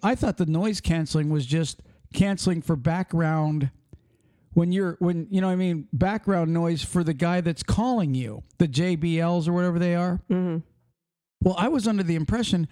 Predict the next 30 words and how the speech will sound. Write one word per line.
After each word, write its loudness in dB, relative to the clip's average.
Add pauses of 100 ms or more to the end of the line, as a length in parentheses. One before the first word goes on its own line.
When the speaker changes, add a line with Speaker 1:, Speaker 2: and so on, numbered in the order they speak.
(280)
Speaker 1:
that 0 (240)
the 4
noise 0
canceling 0
wasn't -2
for 0
the -2
guy 0
wearing 0
it. -2 (1160)
I 6
guess -2
it's, -4 (140)
I 2
guess -2
it 0
is -4 (220)
also 0 (260)
if 0
you're 0
listening -2
to 0
music. -2
Speaker 2:
Yeah, 0
if -4
you're 0
in 0
your 0
Bose -6 (480)
and, 0